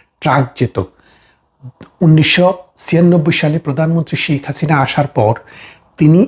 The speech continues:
ভারতের সাথে নেগোসিয়েশন করে সুন্দর একটি চুক্তি করেছিলেন, যেটাকে বলে গঙ্গার পানি চুক্তি। ত্রিশ বছর মেয়াদ, আগামী বছর শেষ হচ্ছে সেপ্টেম্বর নাগাদ। ভারত বলেছে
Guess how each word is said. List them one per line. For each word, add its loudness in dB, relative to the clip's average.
ভারতের 0
সাথে -4
নেগোসিয়েশন 2
করে -2
সুন্দর 2
একটি -2
চুক্তি -4
করেছিলেন, -2
যেটাকে 0
বলে 2
গঙ্গার 2
পানি 0
চুক্তি। -8
ত্রিশ 4
বছর 0
মেয়াদ, 2
আগামী 2
বছর -4
শেষ -2
হচ্ছে -6
সেপ্টেম্বর 0
নাগাদ। -2
ভারত 4
বলেছে 2